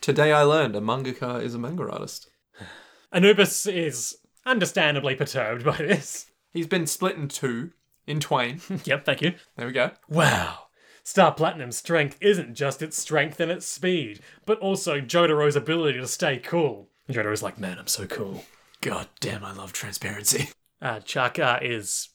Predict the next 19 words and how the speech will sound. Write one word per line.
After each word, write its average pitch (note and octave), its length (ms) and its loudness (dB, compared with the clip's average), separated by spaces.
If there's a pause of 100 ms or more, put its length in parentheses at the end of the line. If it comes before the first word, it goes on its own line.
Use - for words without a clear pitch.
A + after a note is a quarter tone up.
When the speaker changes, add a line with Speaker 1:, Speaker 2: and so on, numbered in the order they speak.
(120)
Speaker 2:
down A#2+ 200 -4
for - 80 -10
the B2 60 -6
count. E3 380 -2
Speaker 1:
You B2 120 -10
can't? C#3 340 -6 (160)
Speaker 2:
Yep, D#3+ 240 -2
sure. G#2+ 260 -4 (200)
Speaker 1:
<laughs> - 200 -20 (560)
Speaker 2:
Jotaro B2 200 4
is A2 80 -2
panting. E3 580 2 (100)
Is G#2+ 120 -6
he G2+ 80 -10
dead? A2 480 -4
No, D3+ 240 2
he's G#2+ 100 -6
just C#3+ 160 -4
unconscious. C3 680 -4